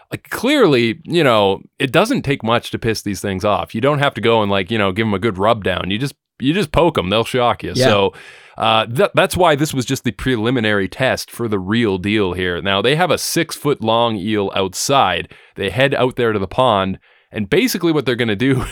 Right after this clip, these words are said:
Speaker 1: <laughs> and I love Pontius's line here. He comes out and says, "Is there a thing you had to do but didn't want to?"
Speaker 2: <laughs>
Speaker 1: I mean, like, isn't that everything on this fucking show, basically?
Speaker 2: This episode
Speaker 1: Um,
Speaker 2: especially, there's a ton of
Speaker 1: oh,
Speaker 2: that.
Speaker 1: yeah.
Speaker 2: Yeah.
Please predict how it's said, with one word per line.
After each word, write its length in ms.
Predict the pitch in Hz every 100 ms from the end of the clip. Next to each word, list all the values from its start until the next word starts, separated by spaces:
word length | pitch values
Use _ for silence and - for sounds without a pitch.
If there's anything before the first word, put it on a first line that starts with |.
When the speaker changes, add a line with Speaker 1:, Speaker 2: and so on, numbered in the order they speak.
| -
Speaker 1:
<laughs> 220 | - -
and 80 | -
I 60 | 135
love 260 | 127 175
Pontius's 500 | - 147 143 131 120
line 300 | 101 107 113
here. 160 | 104 95
He 80 | 95
comes 240 | 110 107
out 100 | 104
and 100 | 95
says, 300 | 104 104 98 - - - _ -
"Is 100 | 147
there 140 | 294
a 60 | 220
thing 280 | - 202
you 120 | 175 110
had 220 | 131 135
to 60 | 101
do 480 | 87 113 113 117 - -
but 160 | 78
didn't 260 | 117 131 113
want 260 | 98 113 147
to?" 240 | 123 143 - 151 -
Speaker 2:
<laughs> 0 |
Speaker 1:
I 120 | 147
mean, 120 | 175
like, 300 | 185 143 - - _ _
isn't 200 | 160 220
that 160 | 208 156
everything 460 | 127 143 143 147
on 100 | 139
this 140 | 113 104
fucking 300 | 117 113 101
show, 280 | - 101 113
basically? 540 | 101 104 107 101 107
Speaker 2:
This 340 | 165 143 240
episode 400 | 220 220 190 170
Speaker 1:
Um, 60 | 143
Speaker 2:
especially, 560 | 104 104 147 - 127 107
there's 160 | 110
a 80 | 107
ton 240 | - 131
of 60 | 135
Speaker 1:
oh, 20 |
Speaker 2:
that. 240 | 131 101 90
Speaker 1:
yeah. 200 | 107
Speaker 2:
Yeah. 40 | 95